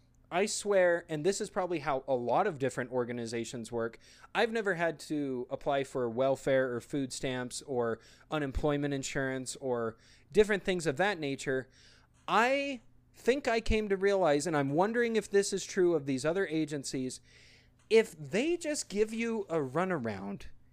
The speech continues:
if they just talk you around until you're so desperate you give up,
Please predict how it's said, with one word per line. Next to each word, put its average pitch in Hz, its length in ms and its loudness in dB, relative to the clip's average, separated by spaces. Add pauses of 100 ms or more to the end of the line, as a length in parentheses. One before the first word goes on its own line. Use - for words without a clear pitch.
(140)
if 165 200 0
they 277 200 2
just - 340 -4
talk 285 460 -4
you 294 100 0
around 165 540 0
until 175 360 -2
you're 151 160 -2
so 277 460 4
desperate 202 560 0
you 170 320 -2
give 233 320 0
up, 233 320 -2